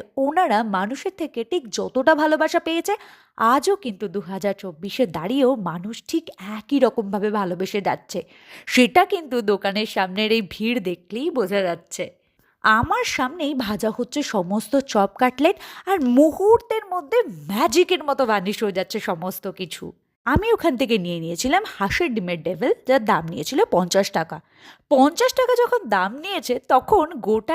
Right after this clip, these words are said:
একটা হাঁসের ডিম তো দিতেই হবে, তাই দিয়েছিল। সত্যি কথা বলবো, অনেক দিন পরে বেশ একটা ভালো ডিমের ডেভিল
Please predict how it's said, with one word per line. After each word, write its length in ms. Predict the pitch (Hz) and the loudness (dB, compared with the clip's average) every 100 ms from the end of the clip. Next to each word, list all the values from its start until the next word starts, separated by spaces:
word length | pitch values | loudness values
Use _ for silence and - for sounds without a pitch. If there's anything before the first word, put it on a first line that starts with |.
| 339 | -2
একটা 160 | - 381 | -4 -6
হাঁসের 280 | 175 - 196 165 | -8 -10 -10 -8
ডিম 140 | 262 330 | -6 -4
তো 80 | 415 - | -6 -6
দিতেই 400 | 214 202 240 240 208 | -8 0 4 4 2
হবে, 300 | 190 170 123 _ - - _ - | 0 -4 -10 _ -20 -20 _ 2
তাই 200 | 196 190 165 | 2 2 -6
দিয়েছিল। 420 | 180 180 240 269 571 - _ - | -6 -4 -2 0 0 -4 _ -14
সত্যি 380 | - 302 302 339 | 2 4 4 2
কথা 220 | 359 370 | 2 2
বলবো, 300 | 370 440 240 185 - - 247 | 4 4 2 -4 -6 -6 -4
অনেক 300 | 254 302 330 226 185 165 | -2 -4 -4 -6 -8 -2
দিন 240 | 302 453 440 | -2 -2 -2
পরে 280 | 294 220 202 | 2 2 2
বেশ 220 | 190 - 226 | 0 -2 -4
একটা 180 | - 277 202 - | -4 -4 -4 -8
ভালো 460 | - - 202 262 302 | -16 -2 2 4 2
ডিমের 340 | 190 214 226 175 | 0 0 -2 -2
ডেভিল 320 | 196 175 | -6 -4